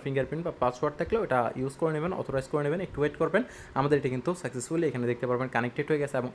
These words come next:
এখানে হচ্ছে আমাদের একটা রেফারেল কোড রিডিম করতে বলতেছে, বা হচ্ছে একটা রেফারেল কোড দিতে বলতেছে। আপনার Telegram চ্যানেলের পোস্টে চলে আসবেন, এখানে দেখেন এই যে রিডি-, আহ, বাইন্ড কোড একটা অপশন আছে, এই বাইন্ড কোডের যে কোডটা আছে একটা ক্লিক করলে কোডটা কপি হয়ে যাবে কোডের উপর। Then হচ্ছে এখানে বক্সের মধ্যে এসে আপনি হচ্ছে এখানে এটা পেস্ট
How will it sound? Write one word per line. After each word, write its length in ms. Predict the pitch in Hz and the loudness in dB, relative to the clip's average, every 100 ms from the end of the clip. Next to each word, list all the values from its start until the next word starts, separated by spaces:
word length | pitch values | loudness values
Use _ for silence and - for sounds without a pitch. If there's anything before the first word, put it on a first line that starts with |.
| 127 | -6
এখানে 140 | 143 143 | -4 -2
হচ্ছে 140 | 147 | 0
আমাদের 160 | 139 135 127 | 0 0 2
একটা 140 | - 117 | 2 4
রেফারেল 280 | 117 147 147 147 | 4 4 2 2
কোড 120 | 143 - | 0 0
রিডিম 200 | 120 151 156 | 0 0 0
করতে 180 | 156 151 | 0 2
বলতেছে, 280 | 151 143 139 220 - - | 0 -2 -2 -4 -6 0
বা 40 | 151 | 2
হচ্ছে 120 | 147 147 | 4 4
একটা 120 | 131 | 4
রেফারেল 240 | 123 156 151 | 4 4 4
কোড 100 | 156 151 | 2 0
দিতে 140 | 151 143 | 0 0
বলতেছে। 240 | 135 127 151 | 0 -2 0
আপনার 140 | 139 123 | 0 2
Telegram 320 | 131 131 127 | 2 2 2
চ্যানেলের 280 | 131 131 131 127 | 2 2 2 0
পোস্টে 220 | 143 - 165 | -2 0 2
চলে 120 | 156 | 4
আসবেন, 180 | 135 170 196 | 4 2 0
এখানে 160 | 135 131 | 0 0
দেখেন 180 | 131 202 - - - | 0 0 -2 -12 -2
এই 40 | 156 | 4
যে 60 | 135 113 | 4 4
রিডি-, 220 | 127 165 | 2 2
আহ, 240 | 127 123 113 | 4 4 6
বাইন্ড 180 | 131 156 - | 6 6 2
কোড 120 | 175 151 | 2 4
একটা 100 | 131 | 2
অপশন 180 | 113 127 | 0 -2
আছে, 120 | 113 170 | 0 0
এই 40 | 143 | 2
বাইন্ড 180 | 120 123 - | 2 2 0
কোডের 260 | 143 143 135 | 4 4 2
যে 60 | 127 123 | 0 0
কোডটা 240 | 151 - 156 | 0 2 0
আছে 120 | 139 180 | 2 2
একটা 140 | 165 143 | 2 -2
ক্লিক 140 | 156 151 | -2 0
করলে 140 | 160 156 151 | 2 4 2
কোডটা 180 | 147 147 | 0 2
কপি 140 | 156 160 | 2 2
হয়ে 100 | 156 | 2
যাবে 100 | 170 196 | 2 2
কোডের 200 | 151 151 151 | 2 2 4
উপর। 120 | 208 - - - | 2 2 -8 0
Then 120 | 143 | 0
হচ্ছে 140 | 160 156 | 2 0
এখানে 200 | 151 151 147 - - - | 2 2 2 -4 -8 0
বক্সের 240 | 123 - 160 | 0 4 2
মধ্যে 180 | 160 170 160 - | 4 4 2 0
এসে 140 | 156 151 165 | 0 2 0
আপনি 120 | 147 127 | 0 -2
হচ্ছে 140 | 123 131 | 0 -2
এখানে 200 | 135 135 127 | 0 0 2
এটা 120 | 117 - | 0 0
পেস্ট 180 | 135 | -2